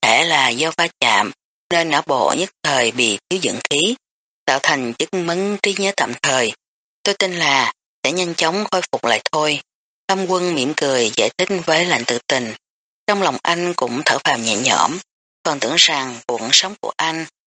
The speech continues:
làm ảnh hưởng đến công việc chứ. Cũng may là bệnh nhân này không có gì bất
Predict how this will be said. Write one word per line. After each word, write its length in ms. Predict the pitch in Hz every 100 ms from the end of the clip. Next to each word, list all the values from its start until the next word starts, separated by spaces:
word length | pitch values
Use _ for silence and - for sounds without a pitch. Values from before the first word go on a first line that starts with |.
| _ -
làm 140 | 131
ảnh 180 | 117 175
hưởng 360 | 180 117 117
đến 260 | 147 165 185
công 180 | 175 160
việc 160 | 120 - -
chứ. 280 | 131 170 226 _ _ _ _ _
Cũng 200 | - 175
may 240 | 190 185 175
là 200 | 156 131
bệnh 200 | 110 117
nhân 200 | 160 170
này 320 | 143 120 98 - _ -
không 240 | 165 160
có 120 | 180
gì 200 | 196 139
bất 80 | -